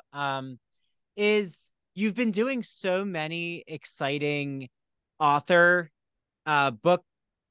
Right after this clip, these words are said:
interviews, like, pairing, uh, conversations at bookstores. And I was just curious, like,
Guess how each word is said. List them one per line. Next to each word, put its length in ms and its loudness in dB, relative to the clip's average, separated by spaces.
interviews, 880 0
like, 220 -4
pairing, 640 0
uh, 300 0
conversations 880 -4
at 160 -8
bookstores. 760 -12
And 100 0
I 100 6
was 120 2
just 220 0
curious, 640 0
like, 180 -2